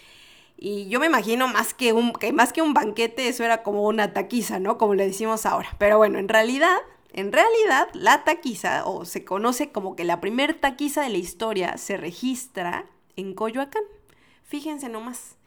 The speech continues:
Ahora entiendo por qué amo comer en ese mercado. Ay, no, cuando visiten México, por favor, vayan al mercado de Coyoacán, que es lo máximo. Bueno, pero me desvío. El punto es, desde entonces, desde épocas de la conquista, en-, se-, el taco se convirtió en el platillo base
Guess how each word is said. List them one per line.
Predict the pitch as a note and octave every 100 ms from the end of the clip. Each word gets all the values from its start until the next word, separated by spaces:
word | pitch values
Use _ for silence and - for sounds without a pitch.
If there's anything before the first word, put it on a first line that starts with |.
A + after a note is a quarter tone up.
| _ -
Ahora | - B3
entiendo | C4+ C4+ C4 B3
por | G#3
qué | A#3
amo | A#3 A3
comer | G3 G#3
en | G#3
ese | G#3 G#3
mercado. | F#3+ F3+ F3+ F#3 F3+
Ay, | G3+ B3 A#3
no, | G#3+
cuando | G#3+ G3+
visiten | G#3 A#3+ C#4+ A#3+
México, | A#3+ B3 C#4+ C#4+
por | A3 G#3+ G3+
favor, | A#3 A3+ C4
vayan | D4+ F#4 B3
al |
mercado | F#3 F#3 -
de | G#3
Coyoacán, | F#3 F3+ E3+ G3 F#3+
que | G3
es |
lo | G3
máximo. | G3 G3 - - - - _ - - -
Bueno, | - G#3
pero | A3+ A3+ A3+
me | A3
desvío. | G#3+ G3 F#3 -
El | A#3+
punto | A#3+ C#4 C4
es, | F3+ - - _ - - - - -
desde | G3+ B3 B3 D4
entonces, | D4+ E4+ G4+ F#4 A3+ G#3+ A4+ D4
desde | F#3 F3+ F#3 F#3
épocas | B3+ C#4 C4+
de | A#3+
la | G#3 F#3+
conquista, | F#3+ F#3+ G3+ G3+ G#3+
en-, | A3 F#3 - -
se-, | - G3+
el | G3+
taco | A#3 A#3+ B3+
se | A#3+ -
convirtió | F#3+ F#3 - A3+
en | A3
el | G3+
platillo | F#3+ F#3 G#3 G3+
base | F3+ F3 A3+ A#3+ - E4+